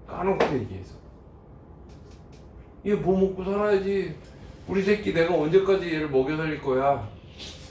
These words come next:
얘가 돈 벌어서 인간구실하고 먹고는 살아야지. 대학 간다면 대학 나오면 그래도 일자리라도 얻을 수 있고 먹고 사는데 좀 도움 된다고 생각돼서 니들한테 공부, 공부, 공부하는 거라고.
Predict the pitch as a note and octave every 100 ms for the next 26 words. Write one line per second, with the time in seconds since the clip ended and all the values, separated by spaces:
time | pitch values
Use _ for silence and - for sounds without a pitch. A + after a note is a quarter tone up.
0 | - D3+ D#3+ D3 E3+ F3 F3 D3+ D#3+ C#3
1 | - - - - E3+ E3+ E3 D3+ E3+ E3+
2 | D#3 D#3+ F3 D3 - - - - A3+ -
3 | F3+ F3 F#3 G3 F#3+ D#3 B2 C3 B2+ -
4 | - - - - - - E3+ F#3+ G3 G3
5 | F#3+ F3+ G3 G3+ D3+ C#3+ G3 G#3+ F#3+ F#3+
6 | F3 F3 E3+ D#3 D3 F#3 F3+ F3+ F3 D#3+
7 | C#3+ D3+ F3 D#3 - F#3+ F#3+ - - -
8 | - - - - C#3 C#3+ F#3 F#3+ F#3+ F3+
9 | F3 F#3 F3 D3 C#3 D#3+ D3 C#3+ D3+ D#3
10 | D#3+ F#3+ F#3 E3 D#3 D#3+ C3 C3 D3 C#3+
11 | D3 C3+ C3+ C#3+ C3+ C#3 C3 B2+ A#2+ A#2+
12 | C3 D3+ C#3+ B2 -